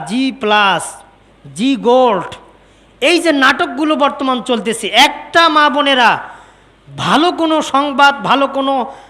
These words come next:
ওয়াজ নসিহত শোনে না। আটটার পর থেকে শুরু হয় নাটক, চলছে দশটা এগারোটা পর্যন্ত লাগাতার,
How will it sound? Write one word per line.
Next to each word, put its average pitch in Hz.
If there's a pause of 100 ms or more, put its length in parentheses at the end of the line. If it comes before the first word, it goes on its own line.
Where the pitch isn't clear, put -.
(140)
ওয়াজ 254
নসিহত 277
শোনে 254
না। 185 (1500)
আটটার 320
পর 320
থেকে 302
শুরু 285
হয় 277
নাটক, 247 (180)
চলছে 302
দশটা 285
এগারোটা 254
পর্যন্ত 220 (500)
লাগাতার, 254